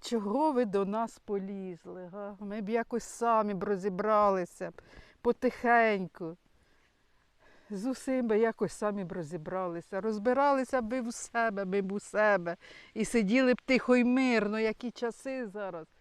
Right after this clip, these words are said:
Та живіть, люди, чого ж ви убиваєтеся, пачками убиваєтеся? Нащо це?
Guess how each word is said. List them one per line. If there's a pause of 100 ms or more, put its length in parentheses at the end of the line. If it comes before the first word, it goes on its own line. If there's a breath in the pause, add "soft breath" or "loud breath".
(280 soft breath)
Та
живіть,
люди,
чого
ж
ви
убиваєтеся,
пачками
убиваєтеся? (460 loud breath)
Нащо
це?